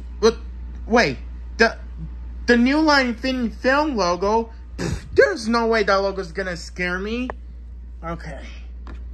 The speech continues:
Let me turn this on. And this is the very first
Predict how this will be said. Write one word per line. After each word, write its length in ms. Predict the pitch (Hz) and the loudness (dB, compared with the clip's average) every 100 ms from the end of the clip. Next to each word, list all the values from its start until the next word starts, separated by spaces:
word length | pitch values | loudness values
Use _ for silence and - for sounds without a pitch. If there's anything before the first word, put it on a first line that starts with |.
| - - - - - - - - - - - - - - - - - - - - - - - - - - - - - - - - - - - - - - - | -12 -10 -10 -10 -10 -8 -8 -8 -8 -8 -10 -10 -8 -8 -8 -8 -8 -8 -8 -8 -8 -8 -8 -6 -6 -8 -8 -8 -6 -6 -6 -6 -8 -6 -6 -6 -6 -6 -6
Let 80 | 151 | -4
me 60 | 147 | -4
turn 320 | - 190 180 | -2 0 0
this 200 | 170 - | 0 2
on. 300 | 170 190 208 - - - - 170 | 4 4 2 -6 -8 -8 -4 2
And 200 | 175 151 | 2 4
this 140 | 185 | 2
is 240 | 175 160 | 2 -4
the 100 | 156 | 0
very 280 | 156 185 190 | 2 4 4
first 560 | 180 190 175 170 - | 4 2 2 2 -4